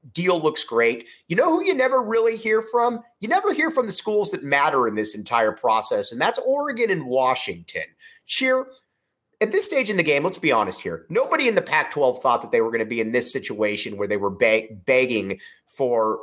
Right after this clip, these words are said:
money and saying, "Man, if we could maybe get twenty-seven, we gotta call that one a victory." There's no way that even these nincompoops,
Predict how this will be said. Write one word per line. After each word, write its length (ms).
money 480
and 140
saying, 340
"Man, 200
if 100
we 80
could 140
maybe 240
get 180
twenty-seven, 840
we 100
gotta 160
call 220
that 160
one 100
a 40
victory." 500
There's 240
no 260
way 320
that 140
even 400
these 400
nincompoops, 760